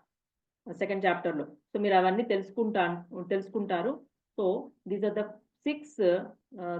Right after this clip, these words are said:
things that one should keep in mind. ఇది అందుకే కదా మనకి ఏదైనా ఇలాంటి తప్పులు చేసినప్పుడు కేసు వేస్తారు. కేసు వేసినప్పుడు, ఆ, కోర్టులో ఓడిపోయినప్పుడు ఏమవుతుంది, వాడిని తీసుకుపోయి జైల్లో పెడతారు. జైల్లో పెట్టేసి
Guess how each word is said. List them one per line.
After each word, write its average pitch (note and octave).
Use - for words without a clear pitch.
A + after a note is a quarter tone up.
things A#3
that G3
one G#3+
should A3
keep A3+
in F3+
mind. F3
ఇది G3
అందుకే A#3+
కదా G#3
మనకి G3+
ఏదైనా G3+
ఇలాంటి G3+
తప్పులు A3+
చేసినప్పుడు G3+
కేసు A#3+
వేస్తారు. F#3+
కేసు A3
వేసినప్పుడు, G#3
ఆ, F3+
కోర్టులో A#3
ఓడిపోయినప్పుడు G#3+
ఏమవుతుంది, G#3
వాడిని G#3
తీసుకుపోయి A3
జైల్లో G3+
పెడతారు. E3
జైల్లో A3+
పెట్టేసి A#3